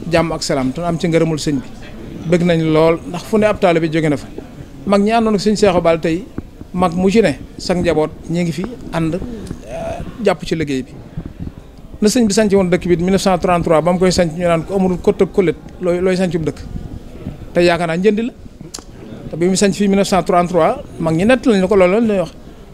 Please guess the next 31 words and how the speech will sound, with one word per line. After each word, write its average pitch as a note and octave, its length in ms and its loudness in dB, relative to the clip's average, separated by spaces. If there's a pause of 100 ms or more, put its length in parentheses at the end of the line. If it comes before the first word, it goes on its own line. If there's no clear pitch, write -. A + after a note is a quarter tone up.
Dañuy F#3 140 0
wax F#3+ 120 4
naan E3+ 180 2
ko, G3+ 340 -4
ko - 80 0
amul G3 280 2
kott G#3 200 2
ak G3 80 2
kolet, E3 240 2 (220)
te E3+ 60 -12
ñaar F3 260 2
la F3+ 80 4
woon E3+ 100 2
ci G3 100 -2
taalibe E3 280 2
yi, F#3 180 0 (600)
jàpp F#3 200 2
ma G3 120 0
seen F3+ 180 -2
tur, E3+ 140 -2
waaye E3 140 2
boobu D#3+ 220 2
loolu E3+ 160 2
lañ G3 120 4
ko F#3+ 80 2
daan, E3 340 0 (960)
loolu F#3 160 2
lañ F#3+ 100 6
ko F#3 100 4
daan F3 140 4
wax. C#3+ 120 -2